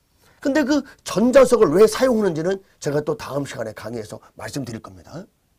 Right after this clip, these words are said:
그 이유를요. 어쨌든 전자석이라는 게 뭐냐? 바로 전자석은 여러분 철심에다가 코일을 감은 거죠. 자, 어떻게? 이렇게, 이렇게 예를 들어서요.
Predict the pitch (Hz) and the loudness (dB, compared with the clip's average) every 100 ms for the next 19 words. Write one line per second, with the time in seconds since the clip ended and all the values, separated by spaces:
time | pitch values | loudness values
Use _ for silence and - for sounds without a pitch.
0 | _ _ - 107 120 120 98 92 139 - | _ _ -16 -12 -10 -12 -14 -18 -20 -20
1 | _ _ _ - 185 269 269 - - _ | _ _ _ -8 -2 0 0 -4 -8 _
2 | - - 269 302 294 277 269 240 127 151 | -6 0 4 4 4 4 2 0 -2 -4
3 | 156 180 - _ _ - 196 190 170 160 | -2 -4 -8 _ _ -6 -4 -4 -4 -2
4 | 156 165 196 - _ _ - 151 185 185 | -2 -2 -4 -8 _ _ -4 0 0 -2
5 | - 330 277 240 190 196 294 - _ - | -4 -4 2 2 2 2 0 -2 _ -6
6 | - 339 330 185 135 117 - - _ _ | 0 2 2 -2 -6 -10 -14 -20 _ _
7 | _ _ _ _ _ _ _ _ _ _ | _ _ _ _ _ _ _ _ _ _
8 | - 160 175 214 120 190 196 - 185 156 | -8 -6 -2 -2 0 0 0 0 -2 -2
9 | 117 117 139 120 123 240 | -6 -6 -6 -6 -6 -6